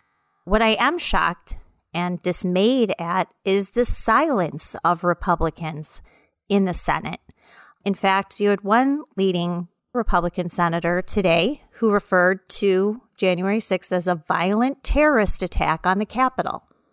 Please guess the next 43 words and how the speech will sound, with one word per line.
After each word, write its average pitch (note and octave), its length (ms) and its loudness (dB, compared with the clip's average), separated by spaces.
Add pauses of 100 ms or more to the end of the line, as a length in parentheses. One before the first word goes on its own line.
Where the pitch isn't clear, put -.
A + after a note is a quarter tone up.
(640)
Now, F#3+ 140 2
first - 580 -4
of F#3+ 100 0
all, F3 120 4
that's E3 140 -4
not E3+ 180 0
true. F3+ 460 -2 (360)
And F3+ 180 -4
second F#3+ 360 -2
of F#3 180 -4
all, E3+ 460 2 (600)
there's G3 200 2
so G#3+ 220 2
many G#3+ 420 2 (300)
destructive G#3+ 480 0
and F#3 80 0
damaging F3 480 0
things F#3 400 -2
happening F3 520 0
to - 180 -2
Americans, F3 680 -2
even E3+ 260 -4
as D#3+ 160 -4
I D#3+ 80 0
said, E3 240 -4
these D3+ 200 -8
trespassers D3 800 -2
whose D#3+ 200 -8
lives E3+ 300 0
are E3 100 0
being D#3+ 300 -6
destroyed. D3 720 -2 (580)
If - 140 -6
you're C4 100 4
a C#4+ 60 2
U A#3+ 180 4
S G#3 180 0
Republican F3+ 460 -2
senator D#3+ 440 -2
who D#3 140 -4
has D#3 140 -2
spoken - 500 -2
out D#3 240 0